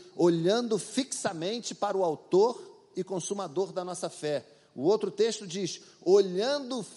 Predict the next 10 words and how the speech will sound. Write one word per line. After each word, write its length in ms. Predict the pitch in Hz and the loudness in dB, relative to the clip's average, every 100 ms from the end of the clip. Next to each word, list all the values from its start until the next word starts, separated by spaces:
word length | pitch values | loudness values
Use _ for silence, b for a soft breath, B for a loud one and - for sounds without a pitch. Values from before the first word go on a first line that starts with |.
| - - | -20 -4
firmemente", 1200 | 285 330 302 226 269 311 277 214 208 190 - 170 | 0 0 0 -6 -8 -4 0 4 4 2 -2 -2
em 40 | |
qualquer 560 | 214 202 - 226 277 202 | 0 0 2 0 0 -2
versão, 760 | 196 160 - - 151 156 180 - _ b b b b b | -6 -6 -4 -2 -2 -2 -6 -12 _ b b b b b
a 140 | - 175 | -2 -2
ideia 380 | 139 202 247 208 | 0 -2 0 -4
muito 500 | 208 247 330 - - | -6 -2 -4 -4 -8
clara 380 | 202 214 233 | -4 -2 -2
presente 600 | 233 196 143 208 240 - 190 | -4 -4 -2 -2 -2 -2 0
é 220 | 139 | -2